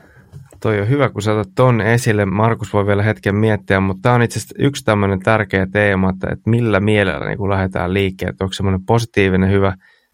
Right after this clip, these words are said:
fiilis, ilmapiiri niin kuin perheessä. Ja mä voin sanoa, että meillä kyllä aika monesti se on semmonen takakireä. Ja mikä liittyy siihen, että varmasti on kaikki jutut mukana. Ja miksi te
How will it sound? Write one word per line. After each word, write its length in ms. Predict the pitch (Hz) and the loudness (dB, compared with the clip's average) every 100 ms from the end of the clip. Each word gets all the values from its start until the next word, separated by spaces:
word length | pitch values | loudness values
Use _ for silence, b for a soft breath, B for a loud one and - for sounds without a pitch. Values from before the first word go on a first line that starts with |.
| _ - | _ -2
fiilis, 500 | 104 98 92 92 101 | 0 2 0 -2 -2
ilmapiiri 720 | 104 95 92 92 90 92 92 - | 0 0 0 0 0 0 -4 -6
niin 120 | 92 | -8
kuin 120 | 95 - | -6 -2
perheessä. 580 | 101 98 90 87 - | 0 0 -2 -4 -4
Ja 140 | 90 - - _ _ - | -4 -4 -12 _ _ -2
mä 120 | 113 | 2
voin 160 | 135 | 2
sanoa, 220 | 113 110 101 | 2 0 0
että 240 | - 101 | -2 -4
meillä 300 | 123 117 110 | 0 0 0
kyllä 180 | 95 101 | -2 -2
aika 180 | 98 101 | -2 0
monesti 440 | 104 104 98 - | 0 2 0 -6
se 200 | - - - - | -6 -4 -2 0
on 360 | 160 113 92 b b b _ - | 2 0 -2 b b b _ -10
semmonen 360 | - 98 92 95 | -2 0 0 0
takakireä. 720 | 98 95 95 104 92 - 95 b b b b b b b _ - | -2 -2 -4 -4 -4 -4 -8 b b b b b b b _ -4
Ja 220 | 107 92 - _ - - | -2 -2 -6 _ -18 -6
mikä 260 | 107 104 | -2 0
liittyy 340 | 107 104 - 104 | 0 0 -2 -2
siihen, 360 | 113 110 104 | 0 0 0
että 240 | 92 92 95 | -2 -4 -2
varmasti 540 | 110 117 98 92 98 | 0 0 0 -2 -4
on 160 | 92 92 | -4 -2
kaikki 460 | 101 95 95 98 95 | 0 0 -2 -4 -4
jutut 320 | 92 95 - | -4 -6 -6
mukana. 480 | 87 92 104 120 139 B - _ - | -4 -2 0 2 0 B -18 _ -2
Ja 140 | 92 - - | -2 -2 -2
miksi 360 | 117 117 - | -2 -2 -4
te 140 | - | -2